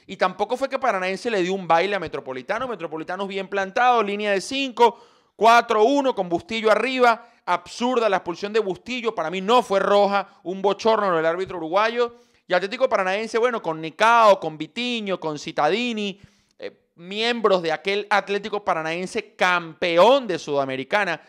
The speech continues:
hace ya algunos años, eh, mira, no, pi-, terminó pidiendo la hora Atlético Paranaense contra Metropolitanos. Así que muy buen partido Metropolitano.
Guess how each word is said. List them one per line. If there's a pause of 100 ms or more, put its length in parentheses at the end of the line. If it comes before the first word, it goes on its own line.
(180)
hace
ya
algunos
años, (400)
eh,
mira,
no, (320)
pi-,
terminó
pidiendo
la
hora (240)
Atlético
Paranaense
contra
Metropolitanos.
Así
que (220)
muy
buen
partido
Metropolitano.